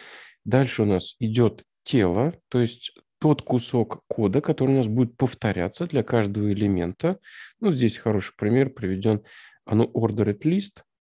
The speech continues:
э, список, да, по кот-, э, собственно, элементов, по которым мы итерируемся. Снаружи от фора у нас открывающий, закрывающийся тег, вот этот ул, а внутри фора как раз, э, отрисовка каждого лист-айтема,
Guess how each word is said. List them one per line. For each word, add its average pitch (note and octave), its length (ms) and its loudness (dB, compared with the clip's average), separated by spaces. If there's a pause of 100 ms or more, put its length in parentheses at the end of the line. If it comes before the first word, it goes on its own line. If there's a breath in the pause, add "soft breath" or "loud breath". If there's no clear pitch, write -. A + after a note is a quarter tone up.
э, G#2 280 -2
список, - 580 -8
да, D3 200 -2
по - 160 -20
кот-, - 240 -10
э, A#2 580 -8
собственно, A2 320 -6
элементов, B2 460 -2
по G2+ 80 -4
которым G2 180 -2
мы F#2+ 100 0
итерируемся. D#3+ 720 -2 (440 loud breath)
Снаружи A#2 580 4
от G2+ 120 -2
фора G#2 540 2 (140)
у G#2 60 0
нас F#2+ 540 -2
открывающий, G2 680 -2
закрывающийся F#2 720 -8
тег, G3+ 240 0
вот D#3 140 -6
этот D#3 180 -10 (100)
ул, C3+ 340 2
а C3+ 140 2
внутри C#3+ 680 0
фора D#3+ 480 2 (520 loud breath)
как G#2 200 -2
раз, D#3 420 2
э, G2 220 -2
отрисовка G#2+ 680 -2
каждого G2 760 0
лист-айтема, G2+ 1080 -4